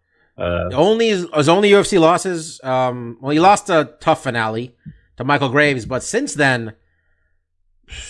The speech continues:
Speaker 2: eleven and two losses to Wonder Boy and Leon Edwards. Those are not bad people to lose to. Um, still only twenty-eight years old, too.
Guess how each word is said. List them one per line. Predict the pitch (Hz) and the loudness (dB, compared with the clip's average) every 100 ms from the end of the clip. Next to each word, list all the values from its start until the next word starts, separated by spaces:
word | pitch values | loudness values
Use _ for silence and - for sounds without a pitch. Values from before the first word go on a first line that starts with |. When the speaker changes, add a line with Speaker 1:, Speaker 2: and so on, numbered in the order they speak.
| - | -12
Speaker 2:
eleven | 123 117 127 151 165 | -6 -2 0 0 0
and | 151 | 0
two | - 220 381 - _ _ | 0 2 0 -4 _ _
losses | 123 156 170 170 | 0 2 2 -2
to | 170 | -4
Wonder | 147 170 180 | -2 -2 -2
Boy | 160 170 165 | 0 0 0
and | 143 | 0
Leon | 160 156 | 0 2
Edwards. | 156 196 254 175 | 2 0 -2 -4
Those | 131 160 165 165 143 | 0 2 4 2 2
are | 135 | 0
not | 135 139 117 | 2 0 0
bad | 131 123 | -2 -2
people | 123 110 | -8 -10
to | 104 | -12
lose | 98 87 - | -14 -16 -18
to. | 78 _ _ _ _ _ _ _ _ | -20 _ _ _ _ _ _ _ _
Um, | 104 104 101 92 90 87 _ _ _ | -8 -6 -8 -10 -16 -20 _ _ _
still | - - 220 | -16 -2 2
only | 214 190 | 2 0
twenty-eight | 170 - 185 196 165 151 | -6 -8 -10 -8 -4 -4
years | 147 131 | -4 -6
old, | 127 110 - | -6 -8 -10
too. | 113 | -12